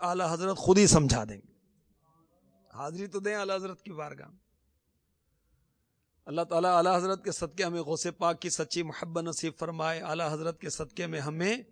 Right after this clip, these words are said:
عشق رسول کی سچی خیرات نصیب ہو جائے اور ہم بھی بس عاشق رسول بن جائیں۔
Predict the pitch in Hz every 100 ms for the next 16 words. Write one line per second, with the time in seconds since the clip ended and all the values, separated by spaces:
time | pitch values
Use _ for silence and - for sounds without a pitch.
0 | _ _ _ _ _ _ _ - 180 -
1 | 208 196 180 - 190 185 202 180 - 165
2 | - 196 160 165 180 190 196 156 - 139
3 | 120 110 - 185 _ _ _ _ - 143
4 | 131 165 175 185 165 151 - - - 165
5 | 165 175 160 170 147 175 170 135 123 117
6 | 120